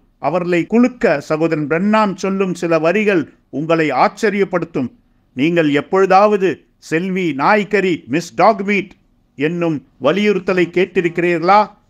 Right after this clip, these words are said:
அவர் அதை யாரை குறிப்பிடுகிறார் என்று தெரியுமா? வேதாகமத்தில் எசபேல் தான் தன் முகத்தில் சாயத்தை பூசினாள். அப்படிப்பட்ட பெண்ணை அவர் பார்க்கும் பொழுது, "செல்வி நாய்க்கறி,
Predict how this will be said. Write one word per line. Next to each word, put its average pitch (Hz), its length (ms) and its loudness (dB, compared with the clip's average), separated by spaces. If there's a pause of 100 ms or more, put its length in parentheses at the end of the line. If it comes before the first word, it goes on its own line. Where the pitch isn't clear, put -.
(240)
அவர் 156 360 0
அதை 139 320 -2
யாரை 208 460 2
குறிப்பிடுகிறார் 185 680 0
என்று 160 240 -6
தெரியுமா? 180 640 0 (280)
வேதாகமத்தில் 196 920 0
எசபேல் 185 560 -2
தான் 202 420 0 (220)
தன் 165 180 -4
முகத்தில் 185 540 -2
சாயத்தை 196 560 0
பூசினாள். 180 560 -2 (440)
அப்படிப்பட்ட 175 640 -2
பெண்ணை 190 460 -2
அவர் 147 320 -2
பார்க்கும் 202 440 0
பொழுது, 196 540 0 (200)
"செல்வி 175 640 -4
நாய்க்கறி, 165 680 0